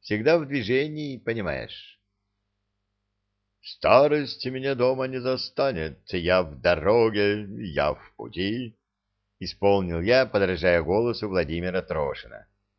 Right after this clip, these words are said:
«Врешь ты все. В костюме берлинского мусорщика из другой страны не прилетают». А я переоделся в клозете аэропорта Тегель. Вот такой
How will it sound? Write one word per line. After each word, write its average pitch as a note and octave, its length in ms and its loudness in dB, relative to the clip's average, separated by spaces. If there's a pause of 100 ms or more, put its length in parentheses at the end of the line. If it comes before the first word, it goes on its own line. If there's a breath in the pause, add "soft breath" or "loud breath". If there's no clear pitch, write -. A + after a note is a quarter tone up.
(540)
«Врешь D#3 520 4
ты C#3 240 -4
все. - 520 -4 (760)
В - 80 -20
костюме D3 640 2
берлинского C3 800 0
мусорщика E2 920 -6 (380)
из G#2+ 220 0
другой C#3 400 4
страны B2+ 460 -2
не B2 100 -4
прилетают». A2+ 800 0 (1300)
А D#2 140 -2
я E2+ 240 0
переоделся G#2+ 760 0
в F2+ 60 -8
клозете G#2 720 0
аэропорта F2+ 800 2
Тегель. E2+ 640 -4 (1200)
Вот D#3 260 2
такой D3 540 2